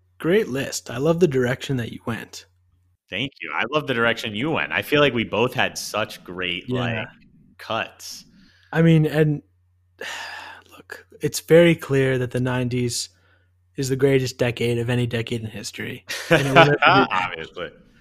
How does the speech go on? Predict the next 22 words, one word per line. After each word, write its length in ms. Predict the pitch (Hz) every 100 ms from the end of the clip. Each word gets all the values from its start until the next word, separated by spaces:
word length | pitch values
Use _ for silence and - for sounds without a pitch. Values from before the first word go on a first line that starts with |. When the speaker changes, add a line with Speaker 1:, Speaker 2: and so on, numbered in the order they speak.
| - -
Speaker 1:
So 260 | - 156 151
we, 160 | 160
we 200 | 175 180
made 220 | 175 190 175
our 140 | 147
lists, 340 | 147 131 -
but 160 | - 143
I'm, 160 | 139 117
I'm 220 | 135 135
sure 500 | - - 160 156 143
we 140 | 139
each 260 | 139 139 -
have 320 | 131 123 120 123
many 600 | 139 139 139 139 135 117
honorable 400 | 123 131 127 120
mentions 460 | 120 117 117 120
we'd 160 | 123 120
like 160 | 110
to 80 | -
throw 220 | - 160 175
out 220 | - -
there. 200 | 107